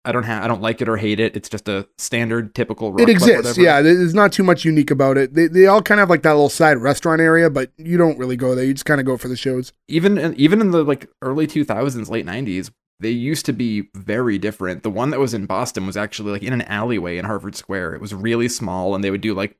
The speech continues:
Speaker 1: blues brunch. Like, you couldn't do, like, shows there, but, like, you know, if, like, an old blues musician came to town or something, that's where they'd play. It's just weird to see that it evolved into, like, a Live Nation venue that you just go to see, like, whatever fucking band at now.
Speaker 2: When the one, so the one in Boston,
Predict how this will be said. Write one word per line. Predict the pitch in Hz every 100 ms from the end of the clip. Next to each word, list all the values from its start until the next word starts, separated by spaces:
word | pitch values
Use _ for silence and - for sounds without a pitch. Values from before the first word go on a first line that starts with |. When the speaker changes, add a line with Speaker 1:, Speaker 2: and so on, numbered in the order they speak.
| -
Speaker 1:
blues | 107 123 -
brunch. | 101 80 90 -
Like, | 101 120
you |
couldn't | 139 120
do, | 110
like, | 98 98
shows | - 101 101 98
there, | - 73 82
but, | 92 80
like, | 104 -
you |
know, | 113 95
if, | 95
like, | 101 _ _ _ -
an |
old | 113 113
blues | 107 113
musician | 113 110 110 107
came | 101
to | 98
town | - 95
or | 92
something, | - 90 98
that's | 95 -
where | 101
they'd | 95 -
play. | 101 98 98 _ _
It's | 143
just | 139 120
weird | 135 131
to |
see | 120 120
that | 120
it |
evolved | 113 98 92 98
into, | 101 104
like, | 95 101 -
a | 113
Live | 107 95 104 143
Nation | 104 104 113 104
venue | 95 92 98 98 107
that | 101
you | 104
just | 104
go | - 98
to |
see, | 95 95
like, | 92 87 - - _ -
whatever | 110 101 104
fucking | 98 98
band | 98 95 98
at | 98
now. | 107 101 110 _ _
Speaker 2:
When | - 160 185
the |
one, | 180 196 175
so | - 190
the |
one | 180 220
in | 180
Boston, | 160 185 220 - 160 151 143